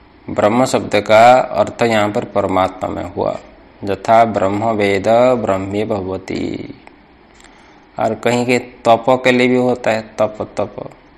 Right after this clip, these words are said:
तप अर्थ में भी ब्रह्म शब्द का प्रयोग होता है। हैं, कहीं हिरण्यगर्भ के लिए भी होता है <laughs>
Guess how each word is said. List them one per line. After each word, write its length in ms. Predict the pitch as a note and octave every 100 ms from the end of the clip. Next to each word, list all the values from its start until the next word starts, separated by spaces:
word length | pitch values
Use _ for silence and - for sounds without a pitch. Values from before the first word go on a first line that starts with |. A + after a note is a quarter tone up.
| _ - - _ _ _ - - - _ _ - -
तप 240 | A2+ -
अर्थ 340 | C3 A#2+ A#2 A#2+
में 220 | A#2 B2+
भी 60 | C3
ब्रह्म 320 | A#2 A2 A2
शब्द 360 | - G#2 G2+
का 160 | G#2+ A2+
प्रयोग 340 | A2+ - F2+
होता 420 | F#2 F#2 - - A2
है। 140 | A2+ - _ _ _ _ _ - - - - - - - - -
हैं, 420 | G#2+ F#2+ G2+ - - _ _ -
कहीं 160 | A2
हिरण्यगर्भ 840 | G#2 A2 A2+ A#2+ A2+ A2+ A#2 B2 B2
के 60 |
लिए 120 | A#2+
भी 100 | A#2+
होता 360 | B2 A#2+ A#2 A#2
है 340 | A2 A2+ - - - _ _ _ -
<laughs> 200 | - -